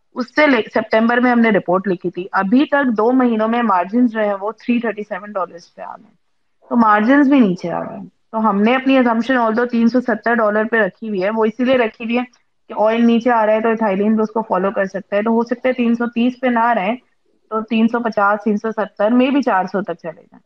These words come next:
तो margins की वजह से, पीवीसी prices की वजह से और gas price की वजह से, और specifically आरएलएनजी अब हमने incorporate कर दी है, तो इसकी वजह से जो हमें लगता है, और हमें एक और चीज लगती है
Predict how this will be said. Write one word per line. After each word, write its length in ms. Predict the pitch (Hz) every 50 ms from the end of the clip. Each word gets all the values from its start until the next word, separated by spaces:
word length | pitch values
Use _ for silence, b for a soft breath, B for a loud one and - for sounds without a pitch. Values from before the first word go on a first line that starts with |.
| _ _ _ _ _ _ _ _ _ -
तो 80 | 233
margins 560 | 226 220 202 190 185 196 196 247 277 285 277 -
की 120 | - 294
वजह 260 | 285 285 254 277 269
से, 280 | 269 269 285 269 269 262
पीवीसी 400 | 233 226 196 190 196 - 214 208
prices 440 | - 196 185 185 202 214 240 233 _
की 140 | - 262
वजह 280 | 247 226 214 220 220 220
से 240 | 220 - 220 220 220
और 220 | 220 226 226 233
gas 280 | 220 226 226 233 233 - -
price 240 | 185 165 165 -
की 120 | _ - 180
वजह 220 | 165 165 - -
से, 220 | - _ _ 190 180 _ _ _ _ _ -
और 100 | - 208
specifically 680 | 214 - 233 226 226 - 262 247 285 254 269 269 269 254
आरएलएनजी 540 | 202 185 190 208 220 233 240 240 226 247
अब 140 | 247 233 220
हमने 240 | 226 220 208 208 208
incorporate 580 | 196 185 165 170 160 165 165 - 196 196 196 -
कर 200 | - 190 175 165
दी 160 | 190 160 160
है, 80 | 170 175 - _ _ _ _ _ _
तो 60 | - - _ 226
इसकी 300 | 233 240 _ - 311 294
वजह 260 | 269 226 220 226 233
से 200 | 233 - 240 233
जो 120 | 220 233 233
हमें 200 | 233 233 214 208
लगता 260 | 185 175 - - 233
है, 80 | 240
और 40 | 247
हमें 240 | 254 254 240 247 247
एक 260 | 254 240 196 214 -
और 200 | 220 226 254 254
चीज 240 | 240 277 277 262 226
लगती 360 | 220 190 185 - - 208 202
है 120 | 214 254